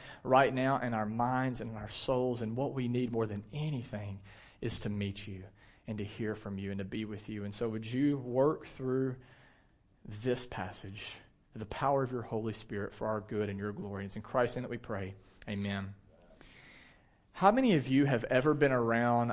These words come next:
a tired two-year-old? Raise your hand. Okay, the majority of you. Let me ask you this. What are some of the characteristics of a tired two-year-old?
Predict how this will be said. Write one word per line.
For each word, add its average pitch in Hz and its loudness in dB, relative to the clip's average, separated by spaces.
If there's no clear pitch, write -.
a 113 0
tired 123 0
two-year-old? 92 -2
Raise 120 0
your 117 0
hand. 90 -8
Okay, 120 4
the 127 4
majority 147 8
of 107 4
you. 101 0
Let 170 6
me 247 2
ask 180 6
you 135 0
this. 117 2
What 202 8
are 311 6
some - 4
of 196 8
the 165 8
characteristics 156 2
of 139 8
a 127 4
tired 117 6
two-year-old? 92 -2